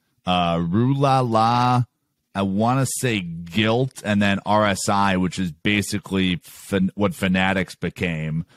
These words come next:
So he's a smart guy. Like, no doubt about it. I trust his judgment. I think he gets it. He's a very social guy. He posts a new N B A player every two days on his Instagram, whether it's Joel Embiid or Harden, or he's friends with Jay-Z, he's friends with Meek Mill. Like,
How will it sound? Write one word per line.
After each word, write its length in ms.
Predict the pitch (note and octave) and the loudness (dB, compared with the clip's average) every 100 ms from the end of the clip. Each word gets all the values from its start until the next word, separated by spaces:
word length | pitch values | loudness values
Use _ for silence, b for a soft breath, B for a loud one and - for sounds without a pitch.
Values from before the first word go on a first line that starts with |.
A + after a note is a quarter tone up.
| b | b
So 160 | - G#2+ | -4 0
he's 120 | D3 | 0
a 20 | |
smart 260 | C#3+ F3+ D3+ | 0 0 0
guy. 240 | A2 D2 - | 0 -4 -8
Like, 320 | - F#2 F2 - _ - | -6 -4 -4 -8 _ -10
no 300 | G#2 B2+ C3+ | -4 -2 0
doubt 180 | B2 A#2 | 0 0
about 280 | G2+ G2 | 0 0
it. 100 | F#2+ | 0
I 80 | E2+ | -4
trust 360 | F2 - B2 - | -6 -4 -2 -2
his 140 | B2+ | -4
judgment. 600 | G2+ G2+ F#2 F2+ F#2+ F#2 b b - | 0 0 0 0 0 0 b b -6
I 80 | F#3 | -2
think 200 | A2+ A2+ | -2 -2
he 80 | |
gets 380 | G#2+ G#2+ G2+ - | -4 -2 -2 -2
it. 240 | G2+ G2 F2+ | 0 0 0
He's 200 | F#2+ D#2+ | -4 -4
a 40 | |
very 320 | D#2+ A2+ B2 | -2 0 0
social 340 | G#2 G2+ F#2+ F#2 | 0 -2 -4 -6
guy. 400 | E2 E2+ F2+ F2+ | -4 -4 -4 -6
He 80 | F2+ | -10
posts 400 | F2+ - A2 - | -6 -4 -2 -4
a 80 | G2 | -6
new 360 | G2 G#2+ G#2+ G#2+ | -2 0 0 -2
N 120 | G2+ G2+ | -4 -2
B 200 | F#2+ F#2 | -2 -4
A 40 | |
player 520 | - G2 G2 F#2 F2 | -4 -2 0 0 -2
every 460 | - F#2+ F#2+ F#2 D#2+ - - | -4 -4 -2 -4 -6 -14 -6
two 120 | B2 | -2
days 300 | G2 G2 F#2 | 0 0 -2
on 100 | F2+ | -4
his 120 | E2+ | -2
Instagram, 500 | F#2+ F#2 - E2 E2 | -2 -2 -4 -4 -4
whether 240 | F2 F2 | -4 -4
it's 100 | E2+ | -6
Joel 280 | - F#2+ F2 | -4 0 2
Embiid 300 | F#2+ B2 B2 | 2 2 2
or 100 | G2+ | 0
Harden, 500 | E2+ G#2+ A2 A2 G2+ | 0 0 0 0 0
or 180 | F2+ E2+ b b b | 0 -2 b b b
he's 140 | G2 | -4
friends 180 | A2 F#2+ | 0 0
with 100 | E2 | 0
Jay-Z, 460 | F#2+ F#2 F2 A#2 A#2 | 0 0 0 0 0
he's 100 | G#2+ | 0
friends 220 | G2 E2+ | -4 -4
with 80 | F#2 | -4
Meek 160 | F2+ | -4
Mill. 200 | G#2 G#2 | -2 0
Like, 280 | F#2+ F2+ D2+ | 0 -2 -6